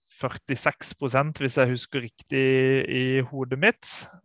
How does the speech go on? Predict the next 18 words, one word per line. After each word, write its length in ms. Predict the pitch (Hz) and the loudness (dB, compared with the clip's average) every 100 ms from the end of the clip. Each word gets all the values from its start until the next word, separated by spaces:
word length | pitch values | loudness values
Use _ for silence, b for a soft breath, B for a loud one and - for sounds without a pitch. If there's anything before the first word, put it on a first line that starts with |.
| - - | -16 -6
Eh, 340 | 131 135 131 | 0 2 2
som, 480 | 123 143 131 127 127 | 0 -2 -2 -6 -2
eh, 440 | 131 127 123 123 | 2 2 2 0
skulle 320 | 123 - 135 131 | -2 -2 2 2
vi 80 | |
ende 240 | 127 127 123 | 2 0 2
der, 200 | 127 156 | 4 4
så 160 | - 120 | 2 0
er 80 | 120 | 0
jo 40 | |
det 220 | 117 110 - _ _ _ - - | 0 -4 -4 _ _ _ -16 -4
helt 300 | 120 107 - | 0 0 -2
fantastisk. 760 | - 107 - - - - - - | -10 -10 -10 -10 -14 -14 -14 -12
Så, 340 | - 135 131 - B B B B B | -2 2 2 0 B B B B B
eh, 400 | - 135 135 135 127 | 4 6 8 6 4
vi 120 | 131 | 2
må 160 | 143 151 | 2 0
håpe 560 | - - - 131 113 - | -6 -10 -2 2 2 -2